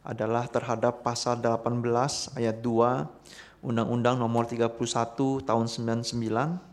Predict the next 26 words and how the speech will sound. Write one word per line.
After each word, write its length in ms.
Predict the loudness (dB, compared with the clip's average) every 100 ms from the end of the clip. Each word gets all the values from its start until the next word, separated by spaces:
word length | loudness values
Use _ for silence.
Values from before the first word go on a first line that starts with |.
| -4
tentang 320 | -2 -2 0
pemberantasan 720 | 0 0 2 2 0 0 0
tindak 320 | 0 -4 -2
pidana 240 | -2 -2 0
korupsi 560 | -2 -2 -4 -4 -4
dan 240 | -2 -2 0
pasal 400 | 0 0 -2 -2
tiga 320 | 0 0 0
puluh 320 | 0 -2 0 0
A, 320 | 2 0 2 2 4
<coughs> 320 | 0 -2 -4
tiga 240 | 2 4
puluh 320 | 4 2 2 0
C 400 | 0 2 2 0 -6 -20 -14 0
huruf 400 | 4 4 2 -2
G 400 | -2 0 0 -2 -4
Undang-Undang 560 | 0 2 4 4 2 2
Republik 320 | -2 -2 -2
Indonesia 480 | 0 0 0 0 0
Nomor 320 | 2 0 0
sebelas 640 | 0 -2 2 2 0 -4
Tahun 160 | -2 0
dua 160 | 0
ribu 240 | 0 -2 -2
dua 240 | 0 0
satu 560 | 0 -2 2 2 2